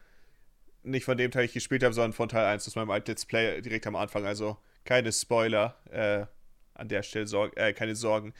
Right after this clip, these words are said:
Äh, ich hab Stanley Parable, die Ultra Deluxe Edition, äh, gestern durchgespielt.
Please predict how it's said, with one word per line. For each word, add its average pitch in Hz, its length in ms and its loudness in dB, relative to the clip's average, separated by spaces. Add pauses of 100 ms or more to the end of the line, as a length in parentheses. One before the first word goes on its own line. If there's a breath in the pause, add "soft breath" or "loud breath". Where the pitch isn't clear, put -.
(280 loud breath)
Äh, 139 280 8
ich 165 120 4
hab 220 120 6
Stanley 202 400 6
Parable, 156 680 4
die 156 220 0
Ultra 190 480 0
Deluxe 156 580 0
Edition, 107 540 -6
äh, 101 340 2 (500 soft breath)
gestern 123 360 2
durchgespielt. 113 800 -2